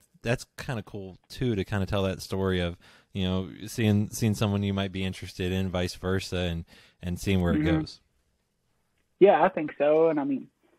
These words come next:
Speaker 2: everybody's needed somebody at some point to kinda pick 'em up, and, uh, so it's kind of just somebody kinda coming into your life and picking you up, and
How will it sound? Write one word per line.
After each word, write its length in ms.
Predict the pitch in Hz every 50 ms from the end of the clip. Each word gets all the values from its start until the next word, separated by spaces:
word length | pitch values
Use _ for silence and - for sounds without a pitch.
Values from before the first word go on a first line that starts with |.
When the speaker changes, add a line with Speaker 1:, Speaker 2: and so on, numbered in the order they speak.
| _ _ _ _ _ _ _ 160
Speaker 2:
everybody's 480 | 165 180 175 185 180 180 175 165 151
needed 320 | 165 165 170 160 165 156 - -
somebody 560 | 180 170 165 156 156 151 151 147 131 - - - 135
at 120 | 139 -
some 140 | - 160 156
point 260 | 151 - 156 143 135
to 40 | -
kinda 220 | - - 160 143 - -
pick 180 | 165 151 -
'em 120 | 156 143 147
up, 300 | 147 156 147 - - _ _ _ _
and, 360 | - 147 143 139 139 135 131 -
uh, 120 | - - - - - - _ _ _
so 80 | - 226
it's 160 | 214 196 -
kind 180 | - - 214 208
of 140 | 185 165 165
just 120 | 170 - -
somebody 220 | - 185 180 175 160
kinda 180 | - 170 160
coming 260 | 151 - 170 165 160 156
into 120 | 160 156
your 100 | 156 147
life 240 | 147 147 156 156 -
and 140 | 135 - - _ _ _ _ _ _ _ _ _ _ _ _ _ _ _ _
picking 220 | - 170 160 160 165
you 60 | 165
up, 60 | 165 156
and 140 | 156 -